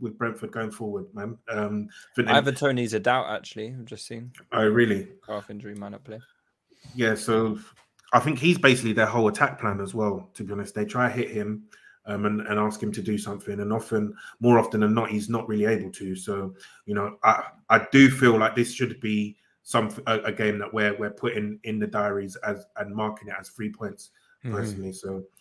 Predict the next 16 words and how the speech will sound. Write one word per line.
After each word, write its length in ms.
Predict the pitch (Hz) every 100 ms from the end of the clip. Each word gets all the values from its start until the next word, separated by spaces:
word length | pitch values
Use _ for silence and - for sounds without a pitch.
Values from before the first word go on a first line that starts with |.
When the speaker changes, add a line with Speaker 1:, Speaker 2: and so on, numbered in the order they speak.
| _
Speaker 1:
you 80 | -
know, 80 | 104
I'd 80 | 101
be 80 | 107
very 180 | 160 208
disappointed 460 | 101 - 104 98 101
if 100 | -
we 80 |
don't 160 | 92 98
win. 220 | 101 92 - _ _ _ _ _ _ _ _ _ _ _ _ _
Speaker 2:
Yeah, 240 | 160 151 110 _
yeah, 160 | 113 110
definitely. 580 | 107 - 110 107 107 - _ - - -
Um, 480 | 131 135 127 131 -
<clears throat> 60 | -
do 380 | 180 139 139